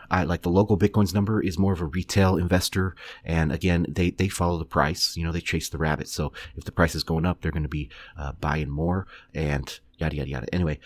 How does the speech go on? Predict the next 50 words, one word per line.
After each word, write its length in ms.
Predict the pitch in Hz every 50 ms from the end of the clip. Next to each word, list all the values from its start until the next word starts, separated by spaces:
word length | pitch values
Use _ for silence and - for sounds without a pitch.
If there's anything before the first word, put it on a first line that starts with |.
| - - - -
so, 420 | - - 101 90 85 85 82 - - _ _ _ _ _ _ _ _ _ -
uh, 160 | 90 87 82 50
and 160 | - 98 98
there 120 | 101 101 113
is 100 | 123 104
a 60 | 101
lot 160 | 98 98 95
of 80 | 90 -
comp-, 260 | - 90 - - -
new 140 | 101 95 87
competition 560 | - - 82 - - - - 107 - 104 90
to 80 | -
LocalBitcoins, 540 | 92 90 85 - 90 78 87 - - 87 80
this 160 | 85 80 - -
O 140 | 98 98 95
T 240 | - - - 95 92
C 240 | - - - 90 82
B 180 | 76 - 90
T 160 | - - -
C 180 | 85 - - 87
dot 200 | 78 82 78 -
com 260 | - 113 110 107 104 -
over 180 | - 95 82 87
there 100 | 85 82
in 80 | 78
China. 380 | - - 98 98 101 98 95 92 - - - - - - -
Um, 220 | 65 69 67 65 - _ - - - - - 76 -
I 120 | - 82
can't 260 | 82 - 104 92 -
find 220 | - - 85 82 -
public 260 | 95 87 87 85 -
numbers 300 | 98 95 98 98 98 -
for 100 | - 92
them, 280 | 85 87 82 85 82 - - - - - _
but, 340 | - 90 80 76 - - - -
you 100 | - 80
know, 120 | 78 78
they, 340 | 67 65 85 87 85 78 - _ _ _ _ _
they 120 | - 82 -
could 220 | - 101 90 -
be 260 | 92 87 85 80 73 - - _
doing 320 | - 92 90 87 82 80 -
a, 140 | - 78 76 - - - - -
mu-, 360 | 98 90 85 - - - - - - _ _ _ -
a 60 | 87
lot 220 | 85 87 85 80
of 40 | 78
volume 320 | 80 82 82 82 78 76
too. 380 | - - - 107 98 95 87 - - - - -
So 380 | - - - 82 78 73 69